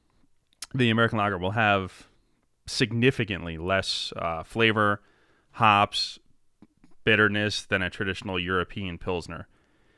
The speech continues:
And truthfully, it even has less bitterness and really less flavor than a true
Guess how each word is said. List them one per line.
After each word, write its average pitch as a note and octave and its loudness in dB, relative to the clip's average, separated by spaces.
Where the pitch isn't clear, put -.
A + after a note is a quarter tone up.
And C#3 -4
truthfully, D#3+ 2
it C3+ 6
even C#3 4
has A#2 0
less A#2 2
bitterness A2+ 2
and A2+ 0
really A#2+ 0
less G#2 0
flavor G#2 0
than G2 -6
a F2+ -6
true G#2+ 0